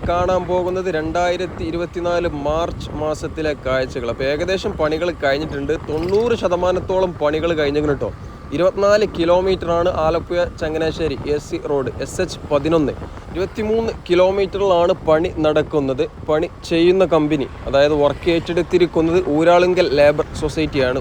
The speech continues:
ഊരാളുങ്കലിൻ്റെ വർക്കിനെ പറ്റി പിന്നെ കൂടുതലായിട്ട് പറയേണ്ട ആവശ്യമില്ല, നമ്മുടെ വീഡിയോ കാണുന്ന ആളുകൾക്ക് അറിയാൻ സാധിക്കും.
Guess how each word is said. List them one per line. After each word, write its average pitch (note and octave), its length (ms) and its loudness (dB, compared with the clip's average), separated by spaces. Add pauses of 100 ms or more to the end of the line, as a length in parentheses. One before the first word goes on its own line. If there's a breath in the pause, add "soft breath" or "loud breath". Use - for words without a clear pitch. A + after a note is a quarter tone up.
ഊരാളുങ്കലിൻ്റെ D#3+ 640 4
വർക്കിനെ E3 380 2
പറ്റി E3 220 -2
പിന്നെ D#3+ 120 -2 (100)
കൂടുതലായിട്ട് D#3+ 480 0 (100)
പറയേണ്ട D#3 360 2
ആവശ്യമില്ല, D3+ 500 0
നമ്മുടെ D3 240 0 (100)
വീഡിയോ D3 220 0 (100)
കാണുന്ന D3 320 2
ആളുകൾക്ക് D3 340 0
അറിയാൻ C#3+ 240 -2
സാധിക്കും. C#3 340 -2